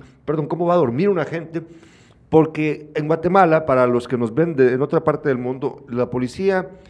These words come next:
tu policía en otras ciudades, en otra parte del mundo, es de ahí.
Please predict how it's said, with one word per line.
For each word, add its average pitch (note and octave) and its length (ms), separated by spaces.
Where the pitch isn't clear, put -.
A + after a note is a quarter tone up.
tu C#3 100
policía D#3 960
en D3 160
otras G#3 240
ciudades, G#3 760
en C#3 120
otra F#3 240
parte F#3 300
del D3 100
mundo, F#3 340
es D#3 160
de D#3 80
ahí. D3+ 420